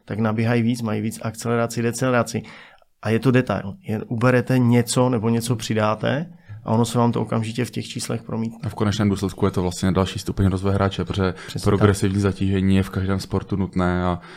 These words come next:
Speaker 2: pokud bychom, eh, c-, hráči trénovali rok stejně, tak je zabijeme, podle mě.
Speaker 1: Přesně tak. Je to nuda. Je to nuda
Speaker 2: Mhm.
Speaker 1: potom, takže měnit,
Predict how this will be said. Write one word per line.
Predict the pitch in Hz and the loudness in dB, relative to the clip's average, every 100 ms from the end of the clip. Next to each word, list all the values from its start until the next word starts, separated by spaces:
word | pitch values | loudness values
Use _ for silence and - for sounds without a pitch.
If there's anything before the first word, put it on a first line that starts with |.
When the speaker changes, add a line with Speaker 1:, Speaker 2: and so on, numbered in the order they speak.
| - | -8
Speaker 2:
pokud | - 92 101 | -6 0 2
bychom, | 95 95 98 95 95 | 2 2 4 4 4
eh, | 92 90 | 0 -2
c-, | - - - 92 | -6 -12 -10 -4
hráči | 95 95 107 | 0 0 -2
trénovali | 98 95 95 92 98 92 | -4 -4 -2 0 0 0
rok | 95 101 | -2 -4
stejně, | - 101 95 | -4 -2 -2
tak | 92 92 | -2 -2
je | |
zabijeme, | 90 87 85 82 | -2 0 -2 -2
podle | 82 87 85 | -6 -8 -10
mě. | - - | -10 -8
Speaker 1:
Přesně | - 113 120 | -2 -2 0
tak. | 104 101 101 - - | 0 0 -2 -6 -2
Je | 110 | 2
to | 117 | 4
nuda. | 110 107 104 - - | 4 2 -2 -8 -8
Je | 107 | -6
to | - | -2
nuda | 110 107 | -2 0
Speaker 2:
Mhm. | 104 | -2
Speaker 1:
potom, | 104 107 107 104 | -2 -2 -2 -4
takže | - 107 107 107 | -4 -4 -2 0
měnit, | 104 120 131 117 | 4 4 4 2